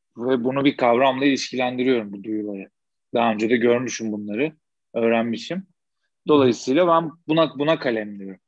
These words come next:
Ee, yani duyu, duyu verileriyle zihnimde kurduğum o örüntülere nesne diyoruz. Eğer fiziksel nesneden söz ediyorsak, tabii soyut nesneler de var. Yani bir matematikçiye sorsak,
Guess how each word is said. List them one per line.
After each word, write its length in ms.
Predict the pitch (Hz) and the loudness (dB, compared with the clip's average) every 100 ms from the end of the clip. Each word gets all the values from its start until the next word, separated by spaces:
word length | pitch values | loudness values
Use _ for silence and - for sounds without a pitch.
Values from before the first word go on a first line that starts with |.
| _ _ - _ _ - | _ _ -20 _ _ -12
Ee, 420 | - 117 113 113 110 - _ _ _ _ _ _ _ _ _ _ - | -6 -4 -2 -2 -4 -8 _ _ _ _ _ _ _ _ _ _ -2
yani 400 | 131 123 120 120 | 2 2 0 2
duyu, 320 | 143 151 123 | 6 6 4
duyu 340 | 135 147 151 | 4 6 6
verileriyle 840 | 139 123 123 113 113 113 180 208 _ _ _ - - | 4 4 2 2 0 -2 -2 -4 _ _ _ -20 -14
zihnimde 680 | 123 131 120 123 131 147 - | -6 -6 -6 -8 0 2 2
kurduğum 400 | 131 113 117 156 | 0 0 0 0
o 160 | 143 131 | 0 0
örüntülere 640 | 123 113 127 123 120 117 _ - - _ _ _ _ - | -2 -4 -2 -2 -2 -4 _ -20 -20 _ _ _ _ -8
nesne 640 | 113 107 - 113 98 - _ _ 113 | -6 -6 -10 -12 -12 -12 _ _ 0
diyoruz. 520 | 104 104 196 - _ _ _ _ _ - | 0 2 0 -2 _ _ _ _ _ 0
Eğer 220 | 113 107 | 0 2
fiziksel 380 | 120 107 127 120 | -2 -4 -2 -2
nesneden 400 | 110 - 113 113 | -4 -6 -6 -6
söz 200 | 104 110 | -6 -4
ediyorsak, 480 | 107 113 98 104 | -2 -4 -6 -8
tabii 140 | - 107 | -6 -6
soyut 320 | - 127 110 | 0 0 0
nesneler 500 | 127 - 120 117 113 | -6 -6 -4 -2 -2
de 60 | 107 | -4
var. 220 | 98 101 | -8 -14
Yani 180 | 104 104 | -16 -12
bir 100 | 113 | -6
matematikçiye 640 | 110 113 113 - - 120 | -4 -4 -6 -6 -4 -2
sorsak, 480 | 110 95 - 160 | -4 -10 -4 -4